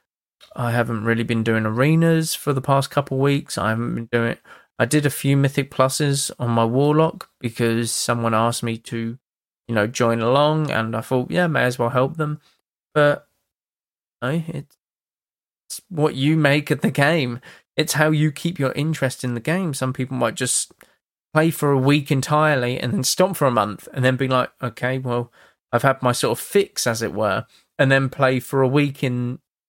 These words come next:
the next month and stop. They might play for two weeks straight and then stop for, like, two months. Everyone's got their own sort of boundary, whether, or their burnout point, I should say.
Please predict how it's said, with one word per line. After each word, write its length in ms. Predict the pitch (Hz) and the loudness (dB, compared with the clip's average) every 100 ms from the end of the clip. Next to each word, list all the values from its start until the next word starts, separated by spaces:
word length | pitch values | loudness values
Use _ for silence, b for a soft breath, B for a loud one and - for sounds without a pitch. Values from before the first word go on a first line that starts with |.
| _ | _
the 60 | 120 | 2
next 360 | 135 190 160 135 | 2 2 -2 -2
month 380 | 107 92 - _ _ _ _ | 0 -2 -10 _ _ _ _
and 140 | 120 - | -6 -2
stop. 400 | - 98 - b b b - | 2 2 0 b b b -4
They 60 | 123 | 0
might 180 | 113 | 2
play 200 | - 113 | 2 0
for 120 | 113 - | -2 -2
two 240 | 202 247 | 0 2
weeks 300 | 185 131 - | 2 0 -4
straight 420 | - 117 104 - | -2 -2 -2 -4
and 100 | 120 | -6
then 140 | 110 113 | -6 -6
stop 320 | - 131 - | -2 -2 -2
for, 140 | - | -4
like, 200 | 123 113 | -4 -4
two 200 | - 220 | 0 0
months. 500 | 208 135 110 - - - _ _ _ _ - | 2 0 -4 -10 -14 -18 _ _ _ _ -4
Everyone's 480 | 185 208 202 180 - | 0 2 2 0 0
got 300 | 165 - 165 | 0 0 0
their 220 | 139 - | 0 0
own 260 | 143 139 135 | 0 0 0
sort 280 | - 123 | 2 2
of 200 | 123 - | 2 0
boundary, 640 | 139 135 135 131 127 117 117 | 2 2 2 0 0 -2 -2
whether, 600 | 120 113 113 117 117 - _ _ - | -2 -2 0 -2 -2 -6 _ _ 0
or 340 | 131 120 - - _ _ _ _ _ _ _ _ _ | 4 4 2 -6 _ _ _ _ _ _ _ _ _
their 140 | 131 | 0
burnout 560 | 120 139 135 123 110 - | 2 2 4 2 -2 -4
point, 300 | - 98 92 | -4 -4 -6
I 80 | - | -10
should 240 | - - - | -10 -10 -8
say. 340 | 95 104 | -6 -6